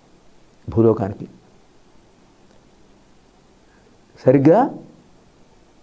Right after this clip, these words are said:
అదే ప్రదేశంలో కోయల-, కోయవాడందరికీ రాజుగా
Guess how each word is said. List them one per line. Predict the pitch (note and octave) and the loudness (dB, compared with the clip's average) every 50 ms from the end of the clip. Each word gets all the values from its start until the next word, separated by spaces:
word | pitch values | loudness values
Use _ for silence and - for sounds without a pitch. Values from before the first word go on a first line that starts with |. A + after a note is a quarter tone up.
| _ _ _ _ _ _ _ A2+ | _ _ _ _ _ _ _ 2
అదే | A#2 C3+ F3+ G3 | 4 4 4 4
ప్రదేశంలో | G3 F#3 F3 D3+ D3+ D3 C#3+ C3+ C#3+ B2+ B2+ C3 E3 A#3+ D4 - - - - - - - - _ _ _ _ _ _ _ _ _ _ _ - | 4 4 4 4 4 4 2 2 0 0 2 2 2 2 0 -2 -8 -16 -20 -20 -20 -20 -20 _ _ _ _ _ _ _ _ _ _ _ 0
కోయల-, | - D#3 E3+ F#3 F#3+ F#3 E3+ D#3 D3 C3+ B2+ B2 - - A2+ | 2 4 4 6 6 4 4 4 4 2 0 -2 -4 -8 -2
కోయవాడందరికీ | - C#3 C#3 D#3+ F3 E3+ E3 D#3+ D3+ D3 D3+ C#3+ C3+ C3 | 2 4 4 6 6 4 4 4 2 2 2 2 2 2
రాజుగా | G#2 A2 A#2+ D3+ E3 F3+ F#3+ F#3 E3 D3 C3 B2+ C3+ C3+ | 2 2 2 4 4 4 4 4 4 2 0 -2 -4 -10